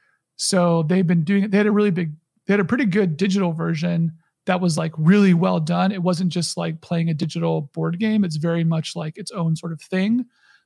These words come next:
Um, but it's an adaptation of Gloomhaven. Anyways, that is releasing now. But what you do in Gloomhaven that's sort of weird is that the enemies sort of have, like, A I. So y-, you have to sort of act like a computer,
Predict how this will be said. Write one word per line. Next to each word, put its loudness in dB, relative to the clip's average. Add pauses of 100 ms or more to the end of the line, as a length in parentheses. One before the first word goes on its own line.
(140)
Um, 0
but 2
it's -4
an -6
adaptation -4
of -2
Gloomhaven. 4
Anyways, 0
that 0
is -2
releasing -2
now. -2 (760)
But 0
what 2
you 4
do 4
in 2
Gloomhaven 2
that's 0
sort -2
of -2
weird 2
is -2
that -2 (440)
the 2 (220)
enemies 4
sort 2
of 0
have, 0
like, -4
A 2
I. -2 (520)
So 2
y-, -2 (300)
you 6
have 4
to 0
sort 0
of -2
act -2
like -2
a 0
computer, 0